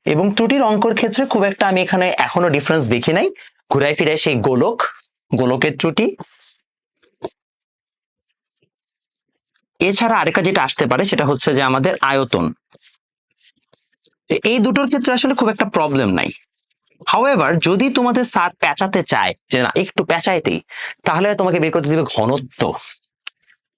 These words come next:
আর ঘনত্ব বের করতে দিলে প্যাচ আছে। চলো, ঘনত্ব বের করার প্যাচটা তোমাকে একটু বুঝাই দিই। এগুলো নিয়ে আমি জানি তোমার খুব একটা আটকাবে না।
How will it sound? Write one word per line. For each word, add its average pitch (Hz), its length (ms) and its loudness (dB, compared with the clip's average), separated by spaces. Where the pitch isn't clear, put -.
আর 113 220 2
ঘনত্ব 208 540 0
বের 208 180 2
করতে 214 200 0
দিলে 233 180 2
প্যাচ 127 320 -2
আছে। 90 240 0
চলো, 117 200 2
ঘনত্ব 127 340 0
বের 170 100 2
করার 180 160 0
প্যাচটা 180 300 -2
তোমাকে 147 220 -2
একটু 123 120 0
বুঝাই 113 280 -2
দিই। 113 100 0
এগুলো 170 160 0
নিয়ে 185 160 2
আমি 151 180 2
জানি 139 180 0
তোমার 127 180 0
খুব 123 140 -2
একটা 123 160 -2
আটকাবে 98 320 -2
না। 85 140 -4